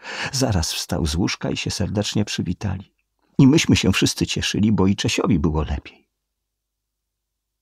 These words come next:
W niedzielę po południu poszedłem ze stryjem do szpitala.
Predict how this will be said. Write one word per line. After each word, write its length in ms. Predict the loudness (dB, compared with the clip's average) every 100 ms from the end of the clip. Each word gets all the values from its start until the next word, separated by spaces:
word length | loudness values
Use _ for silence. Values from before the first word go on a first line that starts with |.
| _ _ _ _ _
W 120 | -6
niedzielę 340 | -4 -2 -2 -2
po 120 | -6
południu 460 | -6 -4 -2 -4 -8 _ _ _ _ _ _ _ _ -20 -16
poszedłem 480 | -10 -8 -4 -2 0
ze 100 | -2
stryjem 380 | -4 -2 0 0
do 100 | -2
szpitala. 720 | -6 -8 -8 -10 -10 -16 -20